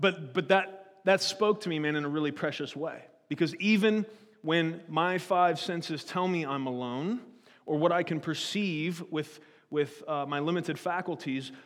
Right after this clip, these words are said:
it seems that I'm alone. If I trust this, the, the, the truth of the Word of God, I, I am never, ever, ever alone, forsaken, um, by myself, without the power and the help of the Spirit of God. And so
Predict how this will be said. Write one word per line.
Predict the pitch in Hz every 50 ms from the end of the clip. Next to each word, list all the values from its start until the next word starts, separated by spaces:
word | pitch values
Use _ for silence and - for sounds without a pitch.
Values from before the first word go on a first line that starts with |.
| _ _ -
it | 135 127
seems | - - 151 151 151 135
that | 135 139
I'm | 143 139 135
alone. | 131 127 131 131 131 135 135 135 - - _ _ _ _
If | - 131 -
I | 143 131
trust | - - - 196 202 190 - -
this, | 185 170 - - -
the, | - 156 151
the, | 147 156 151 135 131 139
the | 143
truth | 135 - - 190 202 202 - -
of | 170
the | 156 160
Word | 156 156 156 156 151
of | 143 127
God, | 127 151 135 127 127
I, | 135 143 143 143
I | - 147 151
am | 151 143 131 131
never, | 139 151 160 147 160 160 143
ever, | 143 147 135 120 113 107 - - - _ _ _ _
ever | - 165 175 147 120 113 98 - - - _ _ _ _ _ _ _ _ -
alone, | 143 135 131 135 127 117 110 107 110 113 -
forsaken, | _ - 143 127 - 151 139 131 131 127 113 113 120 - _ _ _ _ _ _ _ _ _ _
um, | - 127 123 120 113 110 107 107 - _ _ _ _ _ 143
by | 143 143 147
myself, | 147 143 135 139 - 151 139 127 117 - - - - - _ _ _ _ _ _ _ _ _ _ _ _ _ _ - -
without | 160 147 147 160 156 151 151 151 151
the | 143 131
power | - - - 151 143 147 143 143
and | 143 135 131
the | 123
help | 120 135 131 123 -
of | 127 117
the | 117
Spirit | - - - 127 120 120
of | 117
God. | 127 131 127 123
And | 123 -
so | - 147 139 135